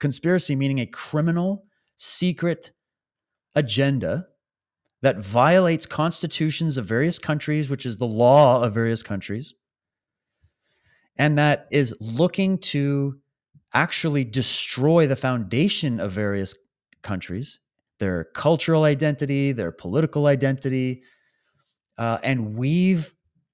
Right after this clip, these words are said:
all of us into this new global superstructure run by a bunch of technocratic elites that you don't get to vote in, you don't get to criticize, because then there's the censorship machine to back it all up.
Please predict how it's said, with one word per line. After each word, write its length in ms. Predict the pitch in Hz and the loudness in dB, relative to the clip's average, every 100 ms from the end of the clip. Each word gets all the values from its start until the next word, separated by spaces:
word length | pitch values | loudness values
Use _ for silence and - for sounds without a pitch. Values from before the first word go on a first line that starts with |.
| _ _ _ _ _ | _ _ _ _ _
all 320 | 139 170 202 | 8 10 10
of 120 | 170 90 | 8 2
us 280 | 78 - - | -4 -8 -4
into 400 | 139 147 - 147 | -2 -2 -2 -2
this 240 | 135 - | -2 -4
new 300 | 113 123 156 | -6 -4 -4
global 420 | 151 127 147 135 131 | -4 -2 -2 -2 -6
superstructure 840 | - 208 202 135 - 117 113 127 | -6 -6 -4 -6 -4 -4 -4 -4
run 220 | 120 143 | -2 -2
by 140 | 139 135 | 0 -2
a 60 | |
bunch 240 | 120 135 - | -2 -4 -6
of 120 | 120 | -10
technocratic 580 | - 139 127 - 131 120 | -10 -10 -8 -4 -4 -4
elites 600 | 117 120 156 127 - - | -6 -4 -4 -4 -8 -6
that 240 | 123 117 107 101 104 | -4 -4 -8 -18 -12
you 260 | 131 156 | -4 0
don't 200 | 196 185 | 2 0
get 180 | 165 160 | -2 -6
to 80 | 135 | -6
vote 260 | 113 135 123 | -2 -2 -4
in, 340 | 127 123 143 - _ _ _ | -6 -8 -10 -14 _ _ _
you 260 | 101 110 170 | -10 -4 0
don't 180 | 175 147 | 0 -2
get 160 | 151 | -4
to 80 | 143 | -6
criticize, 840 | - 180 160 - 110 110 127 131 - - | -4 -2 -2 -2 -2 -2 -4 -8 -14 -16
because 280 | 120 127 | -8 -6
then 120 | 107 120 | -4 -6
there's 200 | 110 95 | -6 -8
the 80 | |
censorship 500 | 95 160 175 135 123 | -6 -4 -4 -6 -6
machine 380 | 107 110 123 117 | -6 -6 -6 -4
to 60 | 107 | -4
back 280 | 98 104 101 | -4 -6 -6
it 80 | |
all 240 | 95 95 104 | -6 -4 0
up. 300 | 165 143 | -2 -2